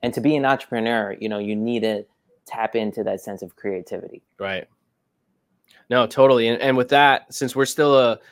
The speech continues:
Speaker 2: baseball and real estate business channel, it's kind of a blend. As, as we all saw, if you guys saw the last episode, it was with Sway. He covers baseball highlights. This way, Nick, myself, and Chris can cover more of the current events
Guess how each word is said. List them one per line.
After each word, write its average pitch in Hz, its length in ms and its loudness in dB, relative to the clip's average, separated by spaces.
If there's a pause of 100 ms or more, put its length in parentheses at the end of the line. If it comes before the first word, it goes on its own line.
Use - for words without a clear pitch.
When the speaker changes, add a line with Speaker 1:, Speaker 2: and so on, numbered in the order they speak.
(180)
Speaker 2:
baseball 131 540 0 (340)
and 107 160 -10
real 127 180 -2
estate 113 300 -6
business 131 360 -2
channel, 127 400 0
it's 117 120 -14
kind 120 220 -4
of 113 80 -6
a 107 60 -6
blend. 117 400 -4
As, 104 180 -10 (160)
as 110 100 -10
we 127 120 -2
all 131 140 4
saw, 123 480 0
if - 260 -10
you 131 100 -10
guys 123 220 -2
saw 127 160 -2
the 113 80 -8
last 113 360 -4
episode, 113 500 -8
it 110 60 -8
was 107 180 -12
with 107 140 -12
Sway. 110 520 -6 (200)
He 123 80 -12
covers 123 320 -6
baseball 117 440 -6
highlights. 110 560 -6 (280)
This 131 220 -8
way, 131 300 0
Nick, 131 420 -4
myself, 120 640 -6 (100)
and 101 280 -12
Chris 147 300 -4
can 110 160 -12
cover 113 280 -8
more 110 220 -6
of 107 60 -8
the 104 80 -16
current 151 280 -2
events 123 420 -4